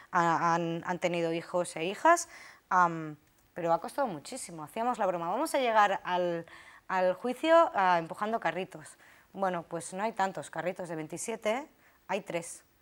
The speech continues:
¿Por qué? Porque da miedo, da muchísimo miedo cuando te enfrentas a tantísimos años de cárcel, construir un futuro, construir una familia, a hacer fe-, fer arrels, que se dice en catalán, ¿no? O sea,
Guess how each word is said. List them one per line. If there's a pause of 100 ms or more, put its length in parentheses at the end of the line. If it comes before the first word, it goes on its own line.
(420)
¿Por
qué? (560)
Porque
da
miedo,
da
muchísimo
miedo
cuando
te
enfrentas
a
tantísimos
años
de
cárcel, (380)
construir
un
futuro, (320)
construir
una
familia, (360)
a (600)
hacer
fe-,
fer
arrels,
que
se
dice
en
catalán,
¿no?
O
sea,